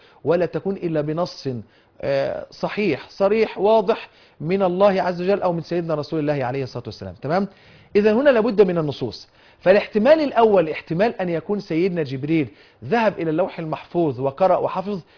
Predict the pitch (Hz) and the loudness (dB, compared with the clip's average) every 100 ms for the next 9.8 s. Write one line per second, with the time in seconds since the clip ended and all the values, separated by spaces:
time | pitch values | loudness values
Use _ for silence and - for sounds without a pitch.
0 | _ - 269 311 - 190 160 101 _ _ | _ -4 -4 -2 0 2 2 0 _ _
1 | - _ 170 175 202 214 240 240 240 247 | -20 _ -2 0 2 4 4 2 2 2
2 | 240 214 - 147 175 156 143 131 139 113 | 2 0 0 2 2 0 -2 -2 -4 -6
3 | - 92 _ - - _ - 247 240 214 | -12 -18 _ -20 -20 _ 2 4 4 2
4 | 196 254 277 214 180 151 147 220 196 185 | 4 2 2 0 -2 -2 -2 -2 -2 -2
5 | 165 143 131 185 139 139 156 175 170 135 | -2 -2 0 -2 -2 -4 -6 -4 -4 -4
6 | 127 156 151 139 120 160 185 - 160 147 | -4 -4 -4 -4 -2 -2 -4 -8 -8 -2
7 | 151 208 185 151 151 220 254 - _ _ | 2 2 2 0 2 4 2 -2 _ _
8 | _ _ _ _ _ _ _ _ _ - | _ _ _ _ _ _ _ _ _ -2
9 | 185 196 180 170 156 175 233 | 4 4 2 -2 -6 -6 -8